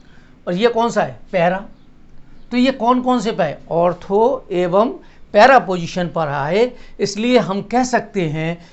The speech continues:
कि ये कौन? हेलोएरिन। ये ऑर्थो एवं, ऑर्थो एवं पैरा,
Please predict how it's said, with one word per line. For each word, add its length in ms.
कि 60
ये 640
कौन? 340
हेलोएरिन। 800
ये 540
ऑर्थो 800
एवं, 560
ऑर्थो 540
एवं 580
पैरा, 520